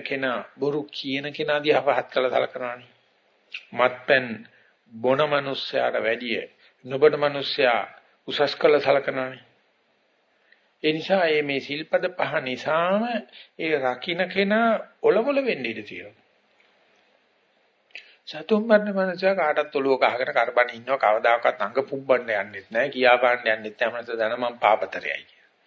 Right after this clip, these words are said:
හොරකම් කරන මනුස්සයත් එළිය ලයිට් තියනට ඉන්නේ නෑ. ඌ හැංගිලා ජීවත් වෙන්නේ. කාම මිත්‍යාචාරය කරන මනුස්සයත් කොහෙන් හරි ඕන කරලා තියෙන්නේ තමන්ගේ කාමයේ සම්පූර්ණ කරන්න මිසක් නම්බුකාරකමක් හිතන්නේ නෑ.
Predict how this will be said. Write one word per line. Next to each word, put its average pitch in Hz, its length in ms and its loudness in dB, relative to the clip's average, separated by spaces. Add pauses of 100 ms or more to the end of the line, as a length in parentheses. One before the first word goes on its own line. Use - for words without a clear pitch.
(280)
හොරකම් 139 380 4
කරන 131 200 2
මනුස්සයත් 127 480 0 (180)
එළිය 123 260 0
ලයිට් 123 260 2
තියනට 120 340 -4
ඉන්නේ 110 180 -10
නෑ. 120 140 2
ඌ 143 100 0
හැංගිලා 131 340 0
ජීවත් 123 340 2
වෙන්නේ. - 220 -14 (800)
කාම 160 220 2
මිත්‍යාචාරය 143 600 2
කරන 123 200 -6
මනුස්සයත් 120 480 -2
කොහෙන් 139 340 -2
හරි 127 180 0
ඕන 127 200 0
කරලා 120 260 -2
තියෙන්නේ 117 440 -8
තමන්ගේ 123 420 0
කාමයේ 139 320 2
සම්පූර්ණ 131 420 -2
කරන්න 120 260 2
මිසක් 110 320 -6
නම්බුකාරකමක් 123 800 -2
හිතන්නේ 127 340 -2
නෑ. 151 200 -8